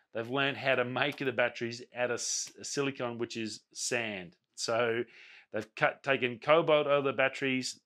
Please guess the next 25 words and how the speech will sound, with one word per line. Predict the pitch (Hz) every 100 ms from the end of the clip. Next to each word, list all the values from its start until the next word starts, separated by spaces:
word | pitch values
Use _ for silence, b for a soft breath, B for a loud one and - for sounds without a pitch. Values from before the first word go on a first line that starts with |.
| 113
They | 113 113
can | 120 117
make | 117 117
the | 110
batteries | 131 - 120
out | 135 156
of | 147
sand. | - 135 131 127 127 127 b b b _
This | 110 113 - _
new | 131 139 143 135 135 -
massive | 131 131 139 - 127
technology, | 127 123 127 120 120 117
how | 120
to | 110
make | 117
these | 113 110
batteries | - 127 - 127 120 117
with | 110 110
zero | 110 113 151 143 127
heat | 127 131 117
now, | 123 127
so | 123 - 117 113
they | 110
can | 113 120 110 b b b b b
s-, | -